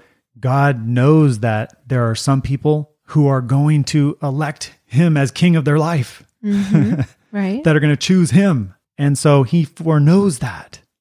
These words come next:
Speaker 1: but he doesn't forecause it. He knows that there's some people that are gonna reject him as king. They're not
Speaker 2: Mm.
Speaker 1: gonna elect him. They're not gonna choose him as king.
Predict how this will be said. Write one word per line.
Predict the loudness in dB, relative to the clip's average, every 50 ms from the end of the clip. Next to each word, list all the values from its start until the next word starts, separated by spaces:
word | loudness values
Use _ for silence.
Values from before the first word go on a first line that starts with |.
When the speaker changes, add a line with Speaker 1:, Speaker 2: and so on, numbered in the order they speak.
| _ -4
Speaker 1:
but | -4 -4 -4 -4
he | -4 -2
doesn't | 0 0 0 -2 -4 -6
forecause | -4 -4 -4 -4 -4 -6 -6 -4 -2 -2 -2 -2
it. | -2 0
He | 0 2
knows | 4 4 4 4 2 0
that | -2 -4 -4
there's | -2 -4 -2
some | 0 0 0 0
people | 0 -2 -4 -2
that | -2 -2
are | 0
gonna | -2 -2 -2
reject | -2 -4 -4 -4 -4 -4 -6 -6 -4 -2
him | 0 0
as | 0 -2
king. | -4 -6 -6 -6 -8 -10 -16 _ _ _
They're | -2 0
not | 2 2 2
Speaker 2:
Mm. | 2
Speaker 1:
gonna | 0 0 0
elect | -2 -4 -6 -8 -8
him. | -10 -12 -12 -14 _ _ _ _
They're | -4 -2
not | 0 0 0
gonna | 0 0 0
choose | 0 0 0 0 0
him | 0 -2
as | -4 -4
king. | -6 -6 -6 -6 -8